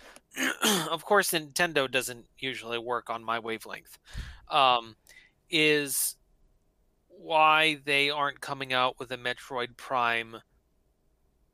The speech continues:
anthology, one, two, and three. Because there's a lot of people that haven't played. I only played one.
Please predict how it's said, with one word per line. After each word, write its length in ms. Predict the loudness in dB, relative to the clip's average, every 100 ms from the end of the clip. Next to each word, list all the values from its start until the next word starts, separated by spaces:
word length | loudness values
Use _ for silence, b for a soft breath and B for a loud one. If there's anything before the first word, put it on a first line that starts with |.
| _
anthology, 800 | -4 -4 -2 -2 0 -4 -8 -16 -20 -20 _ _ _ _ _ _ _ _ _ _
one, 320 | -6 0 0 -2
two, 220 | -10 -8
and 120 | -10
three. 340 | -14 -16 -16 -20 _ _ _ _ _ _ _ _
Because 240 | -2 -2 0
there's 140 | 0
a 60 | 4
lot 180 | 6
of 60 | 4
people 260 | -2 -4 -2
that 100 | -2
haven't 340 | -2 -4 -8
played. 440 | -2 2 2 0 -6 -18 -20 _ _ _ _ _ _ _ _ b b b
I 160 | 4 4
only 220 | 4 -2
played 380 | 0 4 4 2
one. 440 | -4 0 2 0